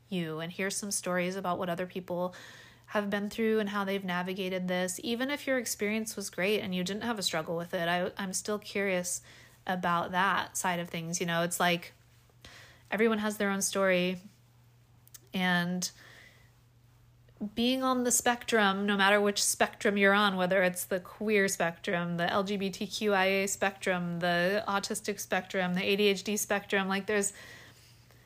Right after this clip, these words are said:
you know, sometimes a lot of these things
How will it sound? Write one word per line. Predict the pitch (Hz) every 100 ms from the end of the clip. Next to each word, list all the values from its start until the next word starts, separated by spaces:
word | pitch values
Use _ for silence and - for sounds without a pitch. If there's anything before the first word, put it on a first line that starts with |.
| - - - - - - - - -
you | 220
know, | 208 190 190 196 - -
sometimes | - 233 220 226 247 247 254 240 - -
a | 214
lot | 214 196
of | 214
these | 233 226
things | - 196 196 208 - -